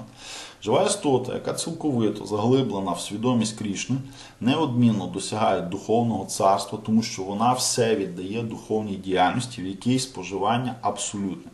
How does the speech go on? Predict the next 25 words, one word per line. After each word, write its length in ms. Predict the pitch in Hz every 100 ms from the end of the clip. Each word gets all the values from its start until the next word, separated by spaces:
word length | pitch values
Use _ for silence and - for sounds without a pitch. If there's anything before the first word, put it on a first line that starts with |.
| 101
І 40 |
те, 280 | - 127 127
що 200 | - 87
пропонують, 760 | - - - 117 151 170 -
також 400 | - - 120 117 -
має 260 | 101 104 104 -
духовну 440 | - 101 98 95 -
природу. 360 | - 90 82 - - - - - - - - - - - - - - 101
Одні 240 | 123 196
йоги 180 | 214 143
поклоняються 680 | 123 120 127 156 151 -
напівбогам 760 | 123 120 123 120 117 104 104 123 -
і 60 | 101
знанням 500 | 95 104 113 113 101
справи, 580 | - - 104 92 110 135 - -
виконують 600 | 95 - 127 143 139 131
різноманітні 680 | 101 98 98 113 123 110 101
жертвопринесення 1120 | 104 101 - - 92 104 107 127 127 120 110 87
в, 120 | 110
е, 80 | 107 107 -
во 400 | 90 90 95 95
ім'я 380 | 90 90 -
їх. 100 | - - - - - - - - - -
А 120 | 92
деякі 580 | - 120 143 165 - 180